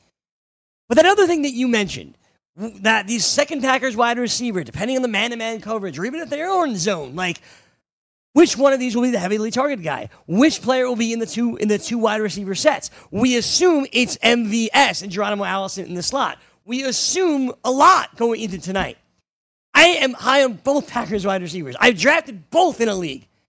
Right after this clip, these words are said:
That is one of the things I am looking forward to more than anything else tonight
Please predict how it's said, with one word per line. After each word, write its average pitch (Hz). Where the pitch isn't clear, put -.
That 262
is 269
one 254
of 220
the 220
things 214
I 190
am 208
looking 196
forward 190
to 180
more 170
than 160
anything 196
else 151
tonight 110